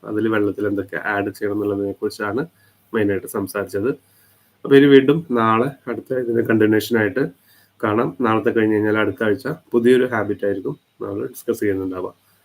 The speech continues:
ഇപ്പൊ മൂന്ന് ഹാബിറ്റുകളാണ് കഴിഞ്ഞത്. അപ്പോ, ആ, നിങ്ങൾ WhatsApp ഗ്രൂപ്പിൽ ഉള്ളവർ ആക്ടിവേറ്റ്, ആക്റ്റീവ് ആവുക. അപ്പോ ആ WhatsApp ഗ്രൂപ്പ് വഴി നമുക്ക്,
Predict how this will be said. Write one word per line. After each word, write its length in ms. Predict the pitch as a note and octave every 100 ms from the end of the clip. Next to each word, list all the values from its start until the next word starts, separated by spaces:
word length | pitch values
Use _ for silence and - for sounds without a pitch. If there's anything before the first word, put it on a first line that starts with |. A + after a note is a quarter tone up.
| _ F#2+
ഇപ്പൊ 120 | G2+
മൂന്ന് 300 | G#2 G#2 A#2
ഹാബിറ്റുകളാണ് 720 | A2+ G#2 G#2 G#2+ A2 G#2+ G#2
കഴിഞ്ഞത്. 360 | G2 F#2+ F#2+ D#3 - _ _ _ _ G2+
അപ്പോ, 320 | F#2 C3+ E3 _ _ _ A2
ആ, 120 | G#2
നിങ്ങൾ 300 | G#2+ A2 A#2+
WhatsApp 540 | C3 A#2+ A2+ C#3+ C3+
ഗ്രൂപ്പിൽ 440 | C3 C3 C3+ D3 E3 - -
ഉള്ളവർ 300 | B2 A#2+ A#2+
ആക്ടിവേറ്റ്, 920 | C3 - A2 G2+ A#2+ A2+ A2+ B2 B2
ആക്റ്റീവ് 420 | A2+ - C3 C3+
ആവുക. 320 | A#2+ A2+ D3+ - _ -
അപ്പോ 280 | G#2 G#2 G#2
ആ 80 | G#2
WhatsApp 540 | G#2 A2 G#2 A#2 G#2+
ഗ്രൂപ്പ് 240 | G#2 G2+ A#2
വഴി 260 | A2 G#2
നമുക്ക്, 280 | G#2+ G2+ A2